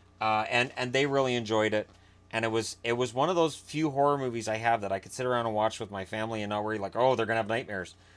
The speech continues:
Kids are scared of clowns anyways, so pff, here they are. They're all murderers. Surprise.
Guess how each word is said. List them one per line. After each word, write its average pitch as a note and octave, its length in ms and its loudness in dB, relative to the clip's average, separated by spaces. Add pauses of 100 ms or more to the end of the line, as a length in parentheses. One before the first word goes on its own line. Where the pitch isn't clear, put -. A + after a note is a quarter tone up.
(220)
Kids A#3 240 8
are F#3 60 2
scared F3 280 6
of C#3 60 2
clowns C#3+ 320 4
anyways, A#2+ 340 2
so A2+ 200 -4
pff, - 240 -12
here C3+ 140 2
they G3+ 120 4
are. A3+ 160 8
They're D#3 140 8
all E3+ 100 10
murderers. C#3+ 480 4
Surprise. C#3+ 840 6